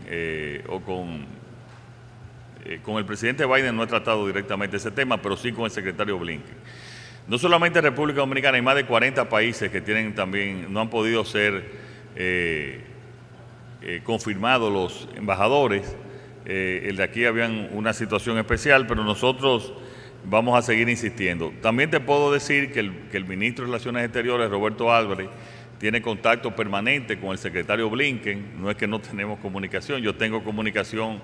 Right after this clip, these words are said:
permanente también con el, el, el ex senador Chris Dodd, que es el enviado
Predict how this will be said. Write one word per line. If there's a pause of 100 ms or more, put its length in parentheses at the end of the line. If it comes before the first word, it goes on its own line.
(400)
permanente
también
con
el, (500)
el,
el
ex
senador
Chris
Dodd,
que
es
el
enviado